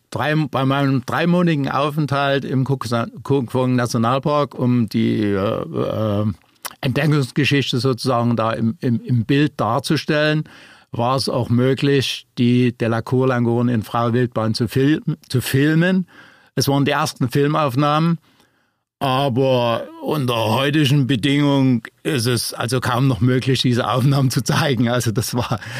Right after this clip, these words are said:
das war in der Dämmerung und man ahnt eigentlich mehr die Affen, als dass man sie wirklich sieht und erkennt.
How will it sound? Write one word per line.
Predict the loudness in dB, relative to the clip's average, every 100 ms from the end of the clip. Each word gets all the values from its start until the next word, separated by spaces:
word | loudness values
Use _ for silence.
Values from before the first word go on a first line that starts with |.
| -6
das | -2 0
war | 0 0
in | 0
der | 0
Dämmerung | 0 2 2 2 2 2 2 2
und | 0 0 -2 -4
man | -2 0 -2 -6 _ _
ahnt | -4 0 0 2 0 0
eigentlich | -2 -2 0 0 0 0
mehr | 0 2 0 -2 -10 -6
die | -2 0
Affen, | -2 -2 0 0
als | -2 -4
dass | -2 0
man | 2 2
sie | 2
wirklich | 2 0 -2 -2
sieht | 0 2 2 0
und | -2 -2
erkennt. | -2 -4 -4 -2 -4 -8